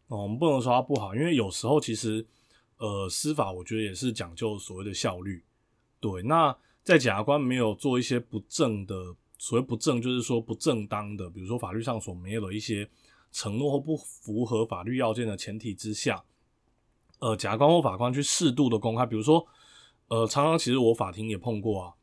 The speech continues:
我法庭也碰过检察-，呃，法官很喜欢暂停录音，然后把门关起来，然后先叫一边出去，开始劝另外一边要不要和解啊，然后再把另外一边叫进来啊。他其实就已经，他基本上在那个场合就会跟你说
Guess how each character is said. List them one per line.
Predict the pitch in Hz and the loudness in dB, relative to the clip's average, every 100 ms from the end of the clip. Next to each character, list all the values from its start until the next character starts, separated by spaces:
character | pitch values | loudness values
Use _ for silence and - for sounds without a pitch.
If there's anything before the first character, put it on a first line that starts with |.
| _ _ _ _ | _ _ _ _
我 | 117 | -2
法 | 127 107 | 0 2
庭 | 123 | 0
也 | 110 | 0
碰 | 135 | 0
过 | 123 123 | 0 0
检 | 110 | 0
察-， | 95 110 | -4 -6
呃， | - 120 113 _ | 0 2 0 _
法 | - 98 | -6 0
官 | 139 | 2
很 | 127 | 2
喜 | 127 98 | 0 -2
欢 | 107 110 117 _ _ _ _ | 0 -2 -4 _ _ _ _
暂 | - 127 | 0 0
停 | 107 | 0
录 | 110 123 | 2 4
音， | 113 110 | 2 0
然 | 98 | 0
后 | 123 120 107 _ _ _ _ - | 4 4 2 _ _ _ _ -6
把 | 104 | -4
门 | 101 110 | -2 0
关 | 120 123 | 0 0
起 | 107 | -2
来， | 90 | -4
然 | 95 | -2
后 | 120 | 0
先 | 135 | 2
叫 | 123 127 | 4 4
一 | 123 | 4
边 | 120 | -2
出 | 117 117 | -2 -2
去， | 123 | -2
开 | 113 | -2
始 | 113 98 | -2 -4
劝 | - 117 | -4 -4
另 | 110 | -4
外 | 107 104 | -6 -8
一 | |
边 | 104 98 | -8 -8
要 | 104 | -6
不 | 104 | -6
要 | 107 | -8
和 | 90 | -10
解 | 90 92 | -12 -14
啊， | - - _ _ | -16 -20 _ _
然 | - | 2
后 | 123 | 4
再 | 135 | 4
把 | - 95 | 0 -4
另 | 104 | -2
外 | 120 | 0
一 | |
边 | 113 113 | 0 0
叫 | 113 98 | 0 -2
进 | 101 | -8
来 | 87 | -10
啊。 | - - _ _ | -18 -20 _ _
他 | 190 | 4
其 | - | 6
实 | 139 | 6
就 | 165 | 6
已 | 127 | 6
经， | 120 135 139 - | 2 -2 -8 -2
他 | 156 | 2
基 | 156 | 4
本 | 127 | 4
上 | 139 | 4
在 | 143 | 2
那 | 139 | 2
个 | |
场 | 120 95 | 0 -4
合 | 98 | -4
就 | 127 | -2
会 | |
跟 | 123 | -2
你 | 117 | -2
说 | 95 107 | -4 -6